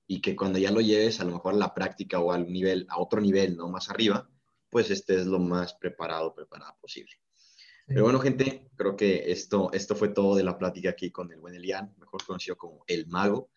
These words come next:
Speaker 1: Un gusto, pues, platicar contigo. No sé, déjanos tus redes sociales, tanto Insta y TikTok, para ver los próximos videos o las próximas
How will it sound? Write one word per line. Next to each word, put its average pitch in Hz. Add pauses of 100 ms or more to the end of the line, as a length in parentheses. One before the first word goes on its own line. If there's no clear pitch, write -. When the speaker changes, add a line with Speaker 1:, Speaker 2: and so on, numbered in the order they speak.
(400)
Speaker 1:
Un 87
gusto, 92
pues, -
platicar 87
contigo. 120
No 95
sé, 90
déjanos 90
tus -
redes 95
sociales, 98
tanto 82
Insta 87
y 80
TikTok, 104
para 80
ver 82
los 87
próximos 90
videos 95
o 87
las 80
próximas 90